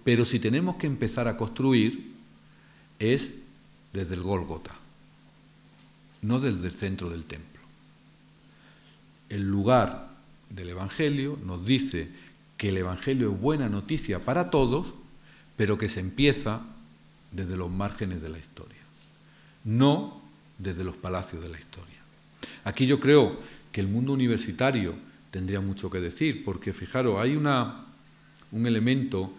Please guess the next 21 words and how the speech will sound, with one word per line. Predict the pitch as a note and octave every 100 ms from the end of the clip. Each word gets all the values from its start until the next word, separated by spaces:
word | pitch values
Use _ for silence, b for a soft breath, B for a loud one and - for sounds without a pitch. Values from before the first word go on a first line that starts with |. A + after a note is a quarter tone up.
| B B -
que | G2
yo | A#2 A#2+
creo | C3 C3
que | B2
es | G2+
verdad, | G2+ F#2 A#2 F#2+ - B B B
pero | G#2 G2
es | G#2+
verdad | G#2+ G2 A2+
relativamente. | A2 E2+ E2 G#2 G#2+ B2 A#2+ A2+ F#2+ G2 G2 B B B
Llevamos | F#2+ G#2+ B2+ G2+ A#2
años | D#3 D3+ B2+
empeñados | B2 B2 A#2+ A#2+ A#2 A2
en | F#2+
decir, | F2 F#2 D#2+ - - - B B B
"¿Cómo | - F3 G3
vamos | F3 E3+ C#3+
a |
cambiar | C3+ B2+ B2
el | A2
mundo?". | F#2+ F2 D2+